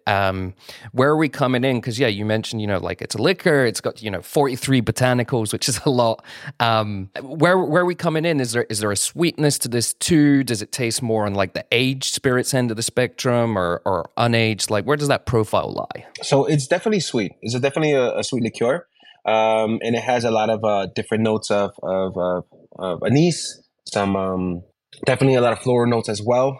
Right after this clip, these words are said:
Speaker 2: a lot of citrus notes. But it, the most notable, uh, would be, like, anise and some, some cinnamon,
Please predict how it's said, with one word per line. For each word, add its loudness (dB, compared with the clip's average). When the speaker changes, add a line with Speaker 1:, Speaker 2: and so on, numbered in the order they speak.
Speaker 2:
a -2
lot 2
of -4
citrus -4
notes. 0
But 4
it, 2
the 2
most 4
notable, 0
uh, 2
would -2
be, 0
like, -2
anise 2
and -2
some, 0
some -2
cinnamon, 2